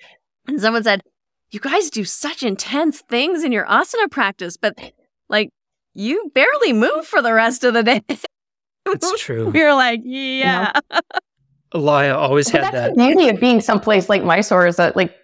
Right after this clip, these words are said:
Speaker 3: you don't have to. <laughs> You can just
Speaker 1: Exactly.
Speaker 3: rec-
Speaker 1: Yeah. Yeah. But again, it's, it's kind of is sort of a, a little, like,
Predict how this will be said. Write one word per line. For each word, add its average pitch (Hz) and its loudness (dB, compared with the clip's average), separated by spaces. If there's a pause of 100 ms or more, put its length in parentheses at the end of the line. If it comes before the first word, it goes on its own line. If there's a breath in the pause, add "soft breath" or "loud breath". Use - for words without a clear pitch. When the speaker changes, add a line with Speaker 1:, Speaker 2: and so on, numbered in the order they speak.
(400)
Speaker 3:
you 160 0
don't 208 6
have 196 0
to. 170 2
<laughs> 202 4
You 214 2
can 349 4
just - 0
Speaker 1:
Exactly. 330 -2
Speaker 3:
rec- 240 2
Speaker 1:
Yeah. 185 -8 (260)
Yeah. 196 -2
But 226 2
again, 285 2
it's, 233 -4
it's 247 -4
kind 330 -4
of 370 -4
is 233 -6 (200)
sort 226 -4
of 208 -6
a, 185 -2
a 196 -6
little, 196 -2 (240)
like, 175 -6